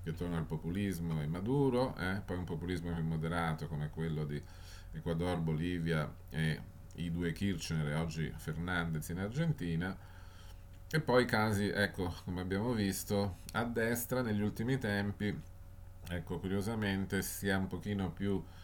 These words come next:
diciamo, affermata una destra un po' più radicale, con un radical liberismo tipo quello di Macri, mentre Bolsonaro, devo essere sincero, ancora non l'ho studiato, non saprei dirvi che politica economica sta facendo Bolsonaro,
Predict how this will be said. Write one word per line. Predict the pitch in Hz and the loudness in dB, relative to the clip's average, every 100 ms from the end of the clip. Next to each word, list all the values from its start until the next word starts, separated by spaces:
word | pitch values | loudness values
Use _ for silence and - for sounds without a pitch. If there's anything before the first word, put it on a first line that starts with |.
| - - - - | -12 -12 -12 -8
diciamo, | 80 98 90 | -2 -2 0
affermata | 85 - 87 110 117 101 90 | -2 -4 -2 2 2 2 2
una | 87 87 | 0 2
destra | 101 98 90 | 2 2 -2
un | 85 | -2
po' | 98 | 0
più | 98 | 0
radicale, | 82 87 87 120 113 95 92 95 87 | 0 -2 0 0 2 2 2 0 -2
con | 85 | -4
un | 85 | -2
radical | 85 85 92 | -2 0 0
liberismo | 92 87 90 117 95 87 | 0 0 0 0 0 -2
tipo | 82 80 85 | -4 -4 -4
quello | 87 87 | -2 -2
di | 85 | -2
Macri, | 92 107 98 85 82 | 0 2 2 0 -2
mentre | 82 85 85 85 | -2 -2 -6 -6
Bolsonaro, | - 104 98 104 101 104 98 | 0 0 0 -2 0 0 0
devo | 92 90 | 0 -2
essere | 85 85 | -2 -4
sincero, | - 85 95 92 | -6 -4 -2 0
ancora | 87 85 92 | 0 -2 -2
non | 90 | -2
l'ho | 82 | -2
studiato, | 80 - 80 78 64 - | -4 -4 -2 -2 -2 -4
non | 82 | -6
saprei | 82 85 98 87 | -4 -4 -2 -2
dirvi | 90 85 82 | -2 -2 -4
che | 82 | -4
politica | 82 82 82 82 | -4 -4 -4 -2
economica | 85 85 82 - | -2 -2 -2 -4
sta | 85 | -6
facendo | 80 78 78 80 | -6 -4 -2 -2
Bolsonaro, | 78 76 - 78 64 - | 0 -2 -2 -4 -4 -8